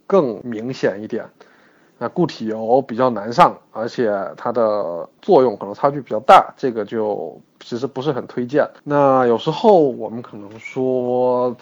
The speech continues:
用油来对手套做一个软化，其实这个软化程度比较微乎其微，所以说我是觉得球友不用太刻意的去关注这一点。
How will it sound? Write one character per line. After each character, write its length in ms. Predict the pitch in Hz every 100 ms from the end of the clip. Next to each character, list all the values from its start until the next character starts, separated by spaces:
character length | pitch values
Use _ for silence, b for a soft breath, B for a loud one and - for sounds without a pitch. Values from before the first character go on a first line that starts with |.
| -
用 140 | 135
油 280 | 110 104 135
来 380 | 143 110 110 117
对 200 | 113 143
手 140 | 131 110
套 120 | 117
做 140 | 139
一 40 | 139
个 60 |
软 240 | 131 107 -
化， 280 | - 131 113
其 160 | -
实 180 | 139 156
这 120 | 165
个 100 | 156
软 240 | 113 107 -
化 180 | 165 131
程 300 | - 110 110
度 500 | 147 123 117 110 -
比 80 | 107
较 160 | 135 135
微 140 | 147
乎 180 | 147 147
其 240 | - -
微， 300 | 120 131 135 b b b
所 180 | _ 120
以 60 | 123
说 560 | 131 127 127 123 123
我 280 | 110 107 98 104
是 120 | 156
觉 160 | 120
得 120 | 113 110
球 240 | - 120
友 100 | 110
不 160 | 101 117
用 160 | 113
太 140 | 110 127
刻 240 | - 151
意 80 | 131
的 80 | 110
去 100 | -
关 180 | 143 151
注 140 | 156
这 140 | 117 113
一 100 | 110
点。 180 | -